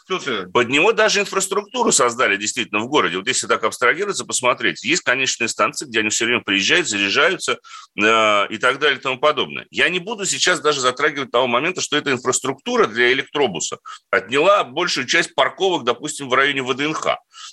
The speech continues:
Speaker 2: Э, и вынуждена была уничтожить целый сквер, который в результате закатали в асфальт, в бетон и выложили красивой плиткой с бордюрчиками гранитными.
Speaker 1: О, это главное.
Speaker 2: Это главное, я согласен. Воп-, я согласен, что это главное. Но понимаете, какая штука? Электромобиль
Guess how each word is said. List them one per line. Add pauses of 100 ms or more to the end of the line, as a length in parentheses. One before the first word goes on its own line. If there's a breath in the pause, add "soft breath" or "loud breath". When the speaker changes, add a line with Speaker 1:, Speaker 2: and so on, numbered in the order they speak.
(140)
Speaker 2:
Э,
и
вынуждена
была
уничтожить
целый
сквер,
который
в
результате
закатали
в
асфальт,
в
бетон
и
выложили
красивой
плиткой
с
бордюрчиками
гранитными.
Speaker 1:
О,
это
главное.
Speaker 2:
Это
главное,
я
согласен.
Воп-,
я
согласен,
что
это
главное. (420 loud breath)
Но
понимаете,
какая
штука? (380 loud breath)
Электромобиль